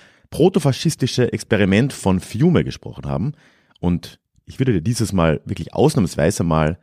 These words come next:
sehr empfehlen, diese Folge vor der heutigen zu hören, so du die Gelegenheit hast. Ja, nach all dem wollen wir uns heute einer wirklich riesigen Aufgabe widmen. Wir wollen nämlich heute herausfinden, was genau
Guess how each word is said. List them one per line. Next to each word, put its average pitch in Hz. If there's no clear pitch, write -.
sehr 185
empfehlen, 113
diese 139
Folge 95
vor 107
der 85
heutigen 95
zu -
hören, 107
so -
du 76
die 71
Gelegenheit 76
hast. 120
Ja, 165
nach 190
all 170
dem 156
wollen 139
wir 127
uns -
heute 80
einer 85
wirklich -
riesigen 101
Aufgabe 65
widmen. 95
Wir 123
wollen 208
nämlich 175
heute 95
herausfinden, 82
was -
genau 107